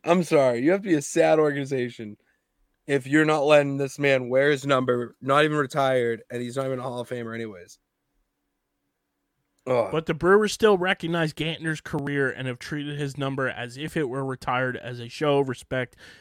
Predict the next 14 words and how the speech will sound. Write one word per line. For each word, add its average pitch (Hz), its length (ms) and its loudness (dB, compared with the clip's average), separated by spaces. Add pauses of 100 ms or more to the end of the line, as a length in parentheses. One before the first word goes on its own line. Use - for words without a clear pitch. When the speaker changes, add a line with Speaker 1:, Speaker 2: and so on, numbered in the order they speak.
(120)
Speaker 2:
to 123 100 -2
his 135 180 0
seventeen 139 640 0
years 127 240 -4
with 123 100 -12
the 120 100 -6
organization 120 800 -6
as 120 200 -12
a 117 80 -12
beloved, 127 440 -2
scrappy 120 500 -6
hometown 120 200 -8
Speaker 1:
Why? 117 460 -6
Speaker 2:
kid. 110 260 -10